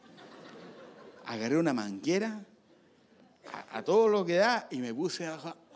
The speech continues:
para que el agua rebalsara mi boca, porque era una picazón salvaje. No sé por qué estoy diciendo esto, pero bueno.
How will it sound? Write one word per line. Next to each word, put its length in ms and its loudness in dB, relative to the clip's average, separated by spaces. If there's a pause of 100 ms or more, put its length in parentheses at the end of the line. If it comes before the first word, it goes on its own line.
(500)
para 120 -6
que 80 -4
el 60 0
agua 240 2
rebalsara 640 0
mi 140 0
boca, 340 2
porque 460 -6
era 160 -10
una 220 -12
picazón 600 -12
salvaje. 640 -14 (2500)
No 100 -2
sé 160 -2
por 100 0
qué 20 -10
estoy 160 0
diciendo 320 0
esto, 180 -2
pero 240 2
bueno. 280 0